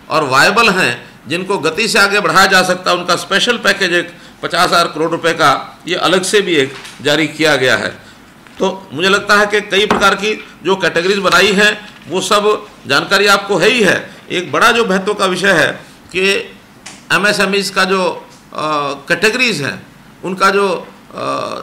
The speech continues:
change किया गया है, उनका प्रकार change किया गया, उनका size जो बदला गया है। micro की पच्चीस लाख रुपए से कम की जो investment है, अब उसको एक करोड़ कर दिया गया है, और इसी प्रकार से small, पहले पाँच करोड़ रुपए से कम की investment थी, अब वो दस करोड़ कर दिया।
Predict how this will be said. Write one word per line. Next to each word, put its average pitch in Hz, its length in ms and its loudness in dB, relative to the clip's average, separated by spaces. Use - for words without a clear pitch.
change 220 300 0
किया 208 180 4
गया 196 200 2
है, 185 60 4
उनका 185 280 -2
प्रकार 180 420 2
change 202 240 -2
किया 180 180 -2
गया, 175 200 0
उनका 170 220 -2
size 165 280 2
जो 190 160 0
बदला 170 240 2
गया 151 240 4
है। 175 320 2
micro 196 440 0
की 202 480 -8
पच्चीस 185 300 -4
लाख 196 240 2
रुपए 196 200 0
से 190 120 0
कम 202 260 -2
की 233 120 -2
जो 220 80 4
investment 180 500 0
है, 104 260 -4
अब 180 60 -8
उसको 190 260 -2
एक 233 280 0
करोड़ 196 160 2
कर 180 120 -2
दिया 139 260 0
गया 113 160 -2
है, 90 220 -12
और 156 180 0
इसी 170 200 -2
प्रकार 202 300 2
से 196 160 0
small, 190 400 2
पहले 208 280 2
पाँच 185 280 0
करोड़ 202 200 0
रुपए 202 200 0
से 190 120 0
कम 180 200 0
की 185 100 -4
investment 196 480 -2
थी, 208 40 0
अब 196 80 -2
वो 196 80 -4
दस 160 200 -2
करोड़ 208 180 2
कर 190 120 -2
दिया। 202 420 -2